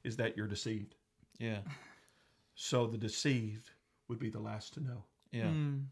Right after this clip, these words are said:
Speaker 1: that they're deceived.
Speaker 3: That's good.
Speaker 1: Uh, James three and one says, "My brethren, be not many masters, knowing that we shall receive the greater condemnation." So those of us who give ourselves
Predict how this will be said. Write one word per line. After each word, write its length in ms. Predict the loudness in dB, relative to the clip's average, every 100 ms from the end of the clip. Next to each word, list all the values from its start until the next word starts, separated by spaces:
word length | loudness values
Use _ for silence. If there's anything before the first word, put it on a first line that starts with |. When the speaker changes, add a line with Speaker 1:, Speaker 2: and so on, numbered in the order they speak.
| -6
Speaker 1:
that 120 | -2
they're 140 | -2
deceived. 520 | 0 0 0 0 -2 -6
Speaker 3:
That's 180 | -6 -4
good. 320 | -4 -4 -4 -6 2
Speaker 1:
Uh, 300 | 10 10 10 4 -8 _ -20 -20 _ _ _ _ _ _ _ _ _ _ -2
James 340 | 6 6 6
three 220 | 4 4 4
and 140 | 4
one 260 | 6 6 6
says, 380 | 6 6 8 6
"My 240 | 6 6 4 -10 _ -20 -20 4
brethren, 460 | 10 12 12 8 4 -4 _ 2
be 140 | 6
not 240 | 8 8 6
many 180 | 6
masters, 720 | 8 6 6 2 0 0 -4 -14 _ -20 _ _ -20 -20 _ _
knowing 480 | 2 4 6 6 6
that 160 | 4 4
we 140 | 2
shall 220 | 4 6
receive 420 | 6 4 4 4 4
the 80 |
greater 380 | 2 4 4 4
condemnation." 880 | 2 2 2 2 0 -2 -4 -8 -10 -12 -20 -12
So 160 | -4
those 300 | 2 6 6
of 100 | 6
us 200 | 4 4
who 120 | 2 -2
give 280 | 4 4 4
ourselves 420 | 2 0 -4